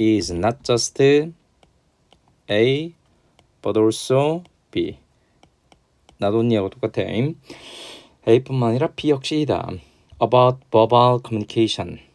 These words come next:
그지? 뭐 언어적인 의사소통에 대한 것뿐만 아니라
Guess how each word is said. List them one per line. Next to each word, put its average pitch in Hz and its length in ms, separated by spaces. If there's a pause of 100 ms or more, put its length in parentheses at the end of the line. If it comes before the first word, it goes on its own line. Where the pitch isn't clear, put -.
(160)
그지? 135 500 (300)
뭐 87 340 (180)
언어적인 120 720 (300)
의사소통에 113 840
대한 104 340
것뿐만 110 640
아니라 98 400